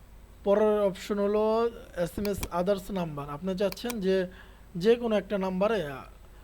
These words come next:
বা কাস্টমার হইতে পারে বা যে কোনো একটা পারপাসে আপনি চাচ্ছেন এসএমএস পাঠাতে, ওই ক্ষেত্রে যে কোনো নাম্বার, এক লগে আপনি অনেকগুলো নাম্বার এসএমএস পাঠাইতে পারেন। এখানে নাম্বারগুলো সিরিয়ালভাবে লিখলেন, লেখার পর আপনি কি নাম্বার, কি মেসেজ,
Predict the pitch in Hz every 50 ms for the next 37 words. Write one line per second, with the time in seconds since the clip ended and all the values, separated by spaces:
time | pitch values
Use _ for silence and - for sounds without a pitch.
0 | - - - - 151 147 147 - 180 165 - - - 185 175 170 156 160 165 160
1 | 175 170 165 165 160 160 151 156 156 156 156 - - - - - - - 160 170
2 | 165 175 170 165 160 - - 160 147 170 165 160 156 - 165 156 - 180 165 160
3 | 165 160 - 175 156 - 214 220 208 190 196 190 180 180 - 185 160 151 160 160
4 | - 226 233 - - - - - - - - - - 208 196 185 226 208 208 233
5 | 208 202 180 196 190 196 202 202 196 190 190 190 196 202 208 208 - - - -
6 | - - - - - - - - - - - - 190 185 185 220 214 202 202 196
7 | 185 185 202 196 196 196 185 175 175 180 180 175 180 175 175 175 175 170 170 -
8 | 185 180 185 185 165 165 170 160 170 160 170 175 180 180 165 156 165 160 160 160
9 | 160 160 160 160 160 151 160 160 160 147 - - 165 160 160 160 160 160 156 160
10 | 165 165 160 - 185 208 233 226 - - - - - - - - 165 156 - 185
11 | 170 160 - 175 170 165 165 175 170 - - - 247 247 226 208 196 190 185 185
12 | 185 180 180 - - - - - - - - - 247 226 214 220 208 185 - 214
13 | 196